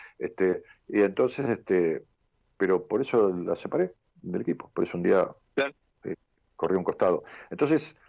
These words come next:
Speaker 1: eh,
Speaker 2: Sí.
Speaker 1: vos fíjate una cosa, eh, vos hace dos años que estás en terapia y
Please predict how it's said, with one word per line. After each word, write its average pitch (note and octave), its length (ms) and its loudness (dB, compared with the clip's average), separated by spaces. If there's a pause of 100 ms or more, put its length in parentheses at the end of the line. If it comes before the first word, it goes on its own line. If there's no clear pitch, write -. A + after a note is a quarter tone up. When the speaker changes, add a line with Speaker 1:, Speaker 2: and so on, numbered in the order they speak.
(140)
Speaker 1:
eh, G2+ 640 2
Speaker 2:
Sí. - 80 -18 (100)
Speaker 1:
vos C#3 160 0
fíjate C#3 260 -2
una A#2 140 -4
cosa, D#2 420 -6 (420)
eh, E2+ 460 0 (3500)
vos B2+ 400 -2
hace C3 180 0
dos A2 220 2
años F2 220 -4
que D#2 80 -10
estás C2+ 200 -16
en D#2+ 120 -14
terapia D2 420 -6
y - 200 -8